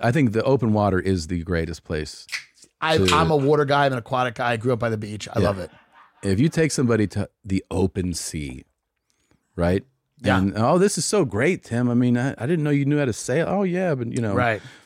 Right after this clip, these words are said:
Speaker 1: And you just keep going. Now you're just like, I mean, there's, like, there's nothing out there.
Speaker 2: Nothing.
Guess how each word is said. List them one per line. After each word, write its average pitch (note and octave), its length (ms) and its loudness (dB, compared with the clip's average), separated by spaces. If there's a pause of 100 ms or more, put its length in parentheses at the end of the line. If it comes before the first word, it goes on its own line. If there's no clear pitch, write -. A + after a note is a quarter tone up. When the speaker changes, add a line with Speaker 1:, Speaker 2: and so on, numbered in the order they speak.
(600)
Speaker 1:
And G2+ 120 2
you F#2+ 80 2
just F2+ 120 -2
keep D3+ 300 2
going. G#2 340 2
Now G#2+ 140 2
you're A#2+ 140 4
just F#2+ 240 -6
like, E2+ 280 -8
I - 20 -6
mean, G2+ 160 2
there's, B2 360 0 (360)
like, B2+ 120 0
there's C#3+ 180 2
nothing D3+ 280 2
out C#3 200 0
there. - 140 -10 (100)
Speaker 2:
Nothing. A2+ 380 -6